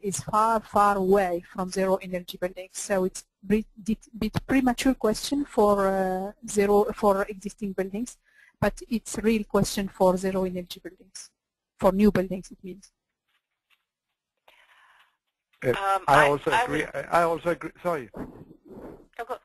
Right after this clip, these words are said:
Speaker 3: go ahead.
Speaker 2: Uh, I also agree with this, uh, uh, that, uh, for renovation of existing buildings, it's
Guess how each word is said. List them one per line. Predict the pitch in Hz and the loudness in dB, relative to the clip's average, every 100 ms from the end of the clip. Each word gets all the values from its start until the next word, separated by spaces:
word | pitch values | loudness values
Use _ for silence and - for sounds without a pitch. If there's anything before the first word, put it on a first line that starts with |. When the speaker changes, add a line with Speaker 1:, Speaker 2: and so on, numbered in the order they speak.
| - | -4
Speaker 3:
go | 226 | -4
ahead. | 214 156 _ _ _ _ _ _ _ _ - - - | -2 -8 _ _ _ _ _ _ _ _ -20 -18 -14
Speaker 2:
Uh, | 135 131 | -12 -10
I | - | -8
also | 147 147 143 | -6 -6 -6
agree | 147 123 147 156 | -8 -8 -8 -8
with | 135 | -10
this, | 117 123 135 - | -10 -10 -12 -12
uh, | 160 123 117 104 - - _ - | -10 -8 -10 -12 -18 -20 _ -14
uh, | 120 113 | -12 -10
that, | 117 113 - | -10 -10 -10
uh, | 117 107 - | -12 -12 -10
for | 123 110 | -8 -8
renovation | 107 131 120 135 156 - | -6 -6 -2 -4 -4 -10
of | 127 | -10
existing | 123 - 139 147 | -10 -12 -14 -14
buildings, | 123 139 139 123 107 - | -8 -6 -6 -10 -14 -16
it's | 127 | -18